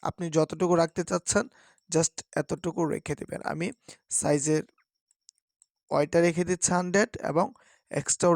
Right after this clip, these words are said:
রেখে দিচ্ছি হান্ড্রেড। আপনারা আপনাদের প্রয়োজন অনুযায়ী এটার সাইজটা করে নেবেন। Then হচ্ছে দেখতে পাচ্ছেন রাউন্ড কর্নার, just এই রাউন্ড কর্নারে ট্যাপ করবেন।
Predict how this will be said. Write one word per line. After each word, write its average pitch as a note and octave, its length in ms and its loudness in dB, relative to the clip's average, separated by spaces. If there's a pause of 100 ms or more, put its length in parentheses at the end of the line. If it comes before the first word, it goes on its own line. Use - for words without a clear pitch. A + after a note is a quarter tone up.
রেখে E3 260 0
দিচ্ছি F3 300 2 (600)
হান্ড্রেড। - 360 -14 (1300)
আপনারা F3 340 0 (220)
আপনাদের D#3 420 -2
প্রয়োজন D#3+ 340 0 (160)
অনুযায়ী D#3 340 -2 (540)
এটার D#3+ 240 0 (120)
সাইজটা C#3+ 340 0 (100)
করে E3+ 220 0
নেবেন। - 240 -12 (420)
Then G3+ 180 4
হচ্ছে G#3+ 240 -4
দেখতে G3 260 0
পাচ্ছেন E3 360 0 (560)
রাউন্ড F3 220 4 (100)
কর্নার, F#3+ 360 2
just F3+ 260 2
এই E3+ 60 2 (180)
রাউন্ড D3+ 240 0
কর্নারে D3 380 -8
ট্যাপ - 140 -10 (100)
করবেন। - 260 -18